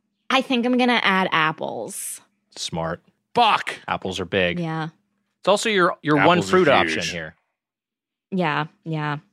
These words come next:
Speaker 2: That's huge.
Speaker 3: Apples are huge. I should have maybe gone that w-, over yogurt, but I felt like yogurt's such a breakfast,
Speaker 1: Mm-hmm.
Speaker 3: like, a, that's just a big breakfast thing.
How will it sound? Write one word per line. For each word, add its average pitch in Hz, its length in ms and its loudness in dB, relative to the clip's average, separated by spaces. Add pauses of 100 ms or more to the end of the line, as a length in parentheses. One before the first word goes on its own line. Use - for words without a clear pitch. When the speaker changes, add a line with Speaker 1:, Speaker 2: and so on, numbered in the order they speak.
(160)
Speaker 2:
That's - 160 -4
huge. 90 440 -2
Speaker 3:
Apples 104 320 0
are 104 80 0
huge. 90 440 -4
I 104 100 2
should 139 140 2
have 147 100 2
maybe 123 200 2
gone 110 200 0
that 98 180 2
w-, 98 140 -4
over 98 320 0
yogurt, 90 400 0
but 90 100 -2
I 90 60 4
felt 110 180 -2
like 101 200 -2
yogurt's 92 400 -2
such 95 200 -2
a 87 60 -6
breakfast, - 680 -4 (400)
Speaker 1:
Mm-hmm. 175 280 -4 (140)
Speaker 3:
like, 90 200 -2
a, 85 260 2
that's 92 160 -2
just 92 160 -4
a 92 60 -6
big 82 240 -6
breakfast - 500 -6
thing. 73 320 -10